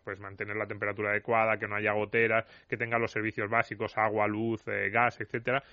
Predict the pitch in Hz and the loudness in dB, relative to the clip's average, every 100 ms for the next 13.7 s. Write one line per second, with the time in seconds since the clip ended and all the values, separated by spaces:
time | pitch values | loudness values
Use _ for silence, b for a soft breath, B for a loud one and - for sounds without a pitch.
0 | B - 120 - 147 123 101 107 170 170 | B -4 -4 2 0 2 -2 2 0 2
1 | 165 147 - 135 127 120 120 120 113 113 | 0 0 -2 -2 2 2 2 0 2 2
2 | 110 - 117 113 135 131 127 127 123 117 | -2 0 -2 0 -2 0 -2 0 4 6
3 | 117 120 - 131 117 113 113 117 107 107 | 4 0 -10 -6 0 2 4 2 0 -2
4 | 98 98 - 123 104 104 117 107 107 104 | -2 -6 -6 -2 0 0 -2 -4 -2 -2
5 | 107 110 107 120 139 139 123 107 101 101 | -2 -2 -2 0 2 2 2 -2 -4 -6
6 | 107 131 127 120 139 151 156 - 113 135 | -6 -6 -8 -8 -10 -10 -10 -12 -8 -8
7 | 160 - 123 110 107 104 101 135 160 - | -8 -10 -12 -8 -8 -8 -8 -8 -8 -8
8 | 127 143 123 113 139 175 b b b b | -8 -6 -6 -6 -6 -6 b b b b
9 | - 147 202 165 170 143 - 147 185 202 | 0 0 0 -2 0 0 0 -2 2 2
10 | 143 127 123 120 143 156 147 165 156 143 | 2 2 0 -2 -4 -6 -6 -2 -2 -2
11 | 180 196 160 - 120 151 170 156 175 175 | -2 -2 -2 -2 -2 -4 -6 -4 -4 -4
12 | 185 B B - 170 185 190 165 180 180 | -4 B B -2 0 0 0 0 0 0
13 | 170 165 160 180 170 135 | -2 0 0 0 -4 -2